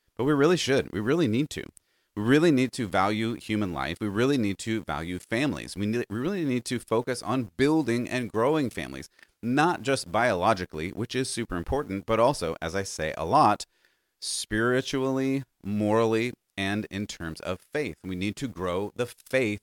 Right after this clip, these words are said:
of our families and pass on these morals and pass on these values and grow communities and think longer term and think about, "Hey, I need to have a bunch of kids and I need to instill in them the values and morals of our forefathers,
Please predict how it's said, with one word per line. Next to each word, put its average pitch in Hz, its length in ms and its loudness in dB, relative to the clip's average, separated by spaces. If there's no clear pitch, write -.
of 95 160 -4
our 95 220 -4
families 113 500 -4
and 90 160 -8
pass - 320 -8
on 92 140 -6
these 101 180 -4
morals 113 340 -2
and 82 120 -10
pass 80 260 -6
on 92 120 -4
these 95 180 -4
values 104 440 0
and 92 200 -8
grow 87 180 -6
communities 104 640 -6
and 82 120 -8
think 98 320 -6
longer 110 280 0
term 135 280 -6
and 90 140 -4
think 117 180 -4
about, 98 300 2
"Hey, 113 400 2
I 92 120 -4
need 120 480 2
to 107 120 -2
have 90 200 -2
a 78 40 -12
bunch 85 220 -8
of 82 100 -10
kids 82 360 -6
and 90 100 -8
I 90 80 -4
need 98 300 -2
to 117 120 -4
instill 123 580 -4
in 95 180 -6
them 85 300 -4
the 90 100 -4
values 92 500 -4
and 98 100 -4
morals 92 360 -2
of 85 140 -4
our 135 300 2
forefathers, 80 800 -4